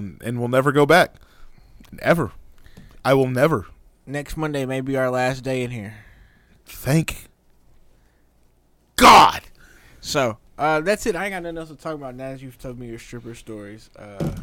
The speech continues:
Speaker 1: Yeah, no, that's
Speaker 2: I'm
Speaker 1: all I
Speaker 2: s-,
Speaker 1: got.
Speaker 2: and I'm starving, so.
Speaker 1: Yeah, that's all I got. Um, did you see that TikTok I made?
Speaker 2: Yeah, I wasn't gonna talk about that today.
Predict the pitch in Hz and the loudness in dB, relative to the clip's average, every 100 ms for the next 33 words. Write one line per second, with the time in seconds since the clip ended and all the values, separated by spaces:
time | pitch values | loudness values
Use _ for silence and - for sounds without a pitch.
0 | - 147 131 127 123 127 120 113 107 104 | 0 4 6 6 4 4 4 4 2 0
1 | 147 131 - 123 113 101 90 95 - 113 | 0 -6 -6 -4 -4 -8 -16 -16 -14 -10
2 | 95 104 107 - - - 107 113 120 110 | -10 -12 -16 -20 -18 -2 2 4 4 4
3 | 98 92 - - 110 110 107 107 104 98 | 2 -4 -6 -4 -2 -2 -2 -4 -8 -14
4 | - _ _ - - _ - _ _ _ | -20 _ _ -20 -20 _ -20 _ _ _
5 | _ _ _ _ - _ - 135 247 196 | _ _ _ _ -20 _ -6 2 6 6
6 | - 160 196 196 202 214 220 - - - | 4 0 0 2 0 0 -2 -8 -20 -20
7 | - - _ _ - - _ _ _ _ | -20 -20 _ _ -20 -20 _ _ _ _
8 | _ _ _ _ _ - 175 123 104 117 | _ _ _ _ _ -8 -4 -4 -4 0
9 | 170 190 196 185 151 220 196 135 107 - | 2 2 0 -4 -2 0 0 -2 -6 -8
10 | 92 - 98 90 | -14 -14 -14 -14